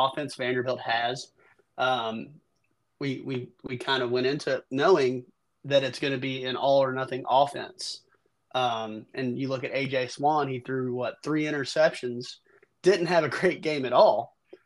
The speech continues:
However, you, you,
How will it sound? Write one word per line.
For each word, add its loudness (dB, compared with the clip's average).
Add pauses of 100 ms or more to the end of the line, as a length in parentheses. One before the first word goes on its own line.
(680)
However, 6 (1500)
you, 0
you, -4